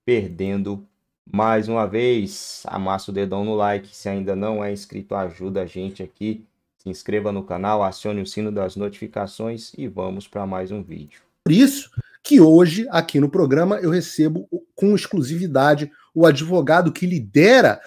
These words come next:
Speaker 2: a defesa do ex-presidente Jair Bolsonaro, o doutor Paulo Cunha Bueno.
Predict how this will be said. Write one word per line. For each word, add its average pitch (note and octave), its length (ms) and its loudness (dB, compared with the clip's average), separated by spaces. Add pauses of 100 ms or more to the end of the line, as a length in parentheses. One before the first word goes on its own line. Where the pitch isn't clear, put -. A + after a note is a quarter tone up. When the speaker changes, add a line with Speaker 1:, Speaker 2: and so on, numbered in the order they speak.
(120)
Speaker 2:
a D#3+ 140 4
defesa D3 680 2 (220)
do D3+ 160 6
ex-presidente C#3 640 2
Jair A#2 240 2
Bolsonaro, D3+ 640 2 (400)
o G#3 120 0
doutor F3 580 6 (340)
Paulo F#3+ 560 6 (300)
Cunha F3+ 500 0 (120)
Bueno. A2 480 2